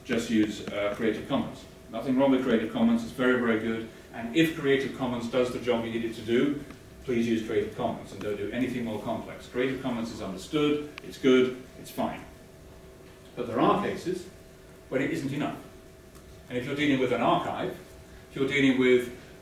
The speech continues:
commercial images and creating commercial, um, products at the end of it, if you've got, uh,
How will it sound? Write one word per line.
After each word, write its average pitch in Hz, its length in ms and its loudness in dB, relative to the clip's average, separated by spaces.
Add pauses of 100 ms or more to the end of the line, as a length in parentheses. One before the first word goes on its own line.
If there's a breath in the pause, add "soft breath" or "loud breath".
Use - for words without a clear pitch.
(100)
commercial 135 800 2
images 135 600 4
and 117 140 -2
creating 123 600 2
commercial, 123 640 0 (140)
um, 104 300 -2 (560)
products 135 380 0
at - 80 -6
the 117 140 4
end 139 160 6
of 143 100 2
it, 160 240 2 (380 loud breath)
if 131 220 -2
you've 120 180 0
got, 120 320 2
uh, 113 360 2